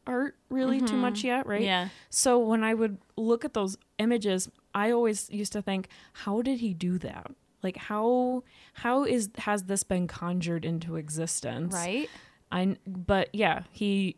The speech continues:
Speaker 1: he, like, used the watercolor, and that's how he made it seem, like, all splattery and stuff, right?
Speaker 2: Mm-hmm.
Speaker 1: So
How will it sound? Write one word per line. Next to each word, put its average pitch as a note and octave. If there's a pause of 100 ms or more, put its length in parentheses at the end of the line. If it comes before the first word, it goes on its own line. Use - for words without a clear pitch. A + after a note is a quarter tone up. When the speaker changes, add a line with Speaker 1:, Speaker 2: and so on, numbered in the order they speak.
Speaker 1:
he, F3
like, E3
used D#3+
the F3
watercolor, G3
and F3
that's E3+
how F3
he F3+
made D#3+
it -
seem, E3+
like, D#3+
all D#3
splattery D#3
and D3+
stuff, -
right? D#3+
Speaker 2:
Mm-hmm. F#3+
Speaker 1:
So F#3